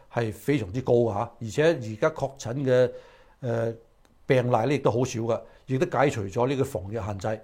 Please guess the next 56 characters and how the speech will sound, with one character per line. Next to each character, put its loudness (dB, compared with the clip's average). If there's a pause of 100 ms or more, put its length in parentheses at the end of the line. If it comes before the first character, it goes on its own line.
(380)
個 8
人 4
支 -4
出 0
明 -4
顯 -4
喺 4
度 4
復 -6
甦 2
緊 -2 (100)
嘅， -10
因 2
為 4
有 6
錢 -6
咗 6
啦 6
嘛， 0
係 0
咪？ 0 (180)
噉 -4
啊， -2
而 -12
家 2
我 -2
哋 -4
成 -10
日 -6
講 -4
緊 0
胡 -6
志 -8
明 -10
市 -10
附 -10
近 -4
啦， 0 (360)
其 -4
實 -6
佢 -4
嘅 0
土 -2
地 0
嘅 2
呢 -2
個， 4 (380)
呃， -4 (540)
資 -2
源 -6 (140)
嘅， 0 (380)
即 2
係 4
賣 6
地 0
嘅， 0